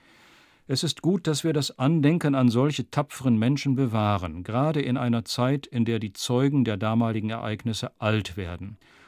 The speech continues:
Da muss alles festgehalten werden, was uns an die Geschehnisse der schrecklichen Jahre unseres Landes erinnert.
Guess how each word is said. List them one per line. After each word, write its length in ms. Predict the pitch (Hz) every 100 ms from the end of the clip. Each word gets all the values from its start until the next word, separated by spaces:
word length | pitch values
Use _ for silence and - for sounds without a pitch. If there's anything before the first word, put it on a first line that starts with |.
| _
Da 100 | 104
muss 160 | 113 -
alles 260 | 131 123
festgehalten 920 | - 156 - - 120 123 131 131 120 110
werden, 340 | 117 117 107
was 160 | 113 120
uns 160 | 110
an 160 | 110 101
die 100 | 98
Geschehnisse 720 | 95 - 131 135 135 - 110
der 140 | 95
schrecklichen 560 | - 120 - 113 95 92
Jahre 400 | 95 104 117 120
unseres 480 | 104 95 87 92 101
Landes 360 | 95 95 92
erinnert. 540 | 117 123 98 82 -